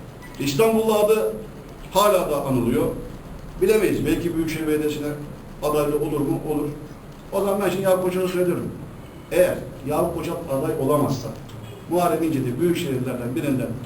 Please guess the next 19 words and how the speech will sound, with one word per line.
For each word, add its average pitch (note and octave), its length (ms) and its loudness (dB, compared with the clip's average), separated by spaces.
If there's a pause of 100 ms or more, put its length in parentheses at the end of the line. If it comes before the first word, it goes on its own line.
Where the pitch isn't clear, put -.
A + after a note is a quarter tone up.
(140)
aday F3 200 4
olursa D3+ 420 0 (340)
gidip C3+ 320 0
Muharrem D3+ 340 4
İnce'nin C3+ 440 2
yanında, C#3 440 4 (1040)
yanında A#2+ 300 -4
bir D3+ 80 0
Yalovalı E3 360 6
olarak, A#2+ 260 2 (420)
belediye E3+ 320 6
meclis D#3+ 300 0
üyesi D#3 240 2
olarak C#3+ 260 2
görev D3 180 2
yapar. C#3 240 4 (2000)
Madem D#3+ 280 4
Muharrem D3+ 320 2
İnce'yi D3 260 2